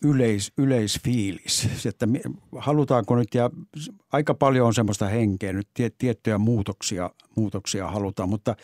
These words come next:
sanoisin, että äänestysprosentti on hy-, hyvin, hyvin tärkeä, että tota,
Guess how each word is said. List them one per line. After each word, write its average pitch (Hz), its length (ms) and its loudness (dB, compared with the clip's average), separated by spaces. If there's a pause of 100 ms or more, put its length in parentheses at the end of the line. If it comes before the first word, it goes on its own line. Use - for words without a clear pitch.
(500)
sanoisin, 139 380 2
että 139 160 -2
äänestysprosentti 127 1080 2
on 92 220 -2 (420)
hy-, 104 360 -4
hyvin, 113 340 0 (280)
hyvin 101 280 -4
tärkeä, 95 480 -4
että 92 220 -10
tota, 101 320 -4